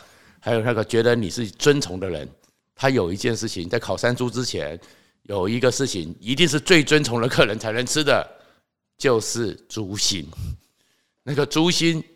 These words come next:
切下来之后，全部都是生的，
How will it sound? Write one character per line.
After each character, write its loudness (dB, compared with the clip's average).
切 2
下 6
来 2
之 -4
后， -2
全 -2
部 4
都 8
是 -2
生 -2
的， -4